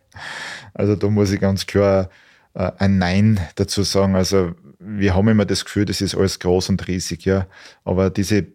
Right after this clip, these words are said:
Diversität, die wir haben eigentlich auch zwischen unseren Obstgärten und drumherum, also wenn man s-, da wirklich mit offenen Augen durchs Land fährt, natürlich habe ich einmal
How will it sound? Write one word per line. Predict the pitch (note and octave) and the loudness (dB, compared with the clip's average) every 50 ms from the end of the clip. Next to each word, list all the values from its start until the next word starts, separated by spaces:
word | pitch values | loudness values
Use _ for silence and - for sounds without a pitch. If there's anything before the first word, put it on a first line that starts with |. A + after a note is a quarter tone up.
| _ _ _ _ _ _ _ _ _ _ | _ _ _ _ _ _ _ _ _ _
Diversität, | - - - A2+ G2 G#2+ G2+ - G2 F2 - G2+ G#2 G#2 - - - | -18 -4 -2 2 2 2 2 0 -2 0 2 0 0 0 -2 -4 -4
die | G#2 F#2 | -2 -2
wir | F#2 G2+ A2 G#2+ F2 D#2 | 2 2 2 2 2 2
haben | F2 F2+ G2+ - G2+ F#2 | 0 0 0 0 -2 -2
eigentlich | D#2+ F2+ F2+ F2+ F#2 F2+ F2 - - - | 0 0 0 -2 -2 -4 -6 -8 -8 -4
auch | - F#2 F#2+ F#2 - - _ _ _ _ | 0 0 0 0 -2 -12 _ _ _ _
zwischen | - - G#2 G#2+ F#2+ G#2 G#2 | -4 -2 -2 0 2 2 2
unseren | G2 F2+ - G2 F#2 | 0 2 0 0 0
Obstgärten | E2 F#2+ F#2 - - - G2+ F#2+ F#2 - G2 | 0 0 0 -2 -4 0 0 0 0 0 -2
und | F#2 - | -2 0
drumherum, | - F#2+ F#2+ F#2+ F#2 E2+ F#2 G2 G2+ G2 | -2 0 0 0 0 0 0 0 0 0
also | F#2 E2 | -2 -2
wenn | F#2 F#2+ F#2+ | -2 -2 0
man | F#2+ F#2+ | 0 -2
s-, | F2+ - - - - | -2 -4 -10 -14 -4
da | - G2+ F#2+ | -2 -2 0
wirklich | F#2+ G#2 G#2 G2+ F#2+ | 0 0 -2 -2 -4
mit | F2+ F#2+ F#2+ | -4 -2 2
offenen | G2 G#2 G2+ - G#2 G#2 F#2+ - | 2 0 0 0 -2 -2 -2 0
Augen | F2 F#2+ G2+ G2+ | -2 -2 -2 0
durchs | - G#2 G2 - | 0 -2 -2 0
Land | F#2 F2+ F#2 G2 - | -2 -2 -2 -2 -2
fährt, | - G#2 G2 - | 0 -2 -2 0
natürlich | G2+ G2 E2 A2 A#2 A2+ A2+ - - | -2 -2 0 0 0 0 0 -2 -2
habe | F#2+ F2+ G#2 | 0 2 2
ich | G2 | 2
einmal | F#2+ F2+ F#2 G2 G2 F#2+ F2+ | 2 2 2 2 2 0 -2